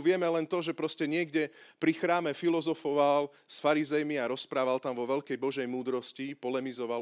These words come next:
o zákone a tak ďalej, pretože už vtedy bol pánom chrámu, ale to je poznámka počiaru.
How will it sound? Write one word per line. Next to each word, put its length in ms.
o 40
zákone 440
a 80
tak 160
ďalej, 400
pretože 320
už 160
vtedy 240
bol 160
pánom 320
chrámu, 480
ale 160
to 80
je 80
poznámka 400
počiaru. 480